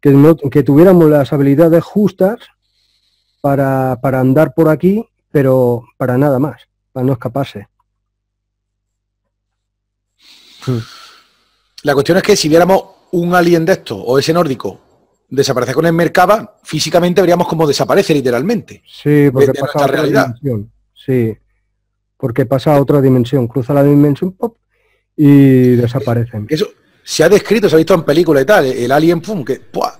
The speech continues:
Speaker 2: de buena primera desaparece. ¿Cómo ha,
Speaker 1: Sí.
Speaker 2: cómo ha desaparecido? Con, algunos con tecnología y otros
Speaker 1: Sí.
Speaker 2: porque tienen esta capacidad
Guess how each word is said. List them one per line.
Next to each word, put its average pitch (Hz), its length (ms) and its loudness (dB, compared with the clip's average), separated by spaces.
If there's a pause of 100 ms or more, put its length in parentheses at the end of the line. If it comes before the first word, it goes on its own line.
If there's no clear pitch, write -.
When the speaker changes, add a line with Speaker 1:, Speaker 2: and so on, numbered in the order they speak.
Speaker 2:
de 120 60 -10
buena 139 180 0
primera 156 200 0
desaparece. 131 420 -4
¿Cómo 139 180 -2
ha, 170 60 -2
Speaker 1:
Sí. 147 60 -4
Speaker 2:
cómo 139 140 0
ha 190 40 0
desaparecido? 165 380 0
Con, 147 160 0 (260)
algunos 165 340 2
con 180 160 0
tecnología 202 640 0 (440)
y 196 140 4
otros 202 360 2
Speaker 1:
Sí. - 100 -18
Speaker 2:
porque 151 200 0
tienen 160 280 -4
esta 151 180 -4
capacidad 127 500 -2